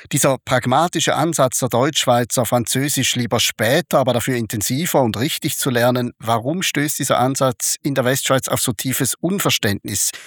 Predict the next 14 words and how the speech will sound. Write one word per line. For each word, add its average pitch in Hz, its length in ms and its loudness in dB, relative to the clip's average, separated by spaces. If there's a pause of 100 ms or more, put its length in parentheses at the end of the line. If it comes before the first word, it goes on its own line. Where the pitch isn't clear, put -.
(120)
Haben 120 180 0
die 135 180 -6
irgendwie 156 240 -4
das 143 200 -2
Gefühl, 135 400 -4
wir 127 100 -2
nehmen 123 220 -4
sie 135 100 -4
nicht 117 220 -4
ernst, 180 400 0
oder 120 240 2
woran 123 260 0
liegt 156 240 -8
das? - 300 -4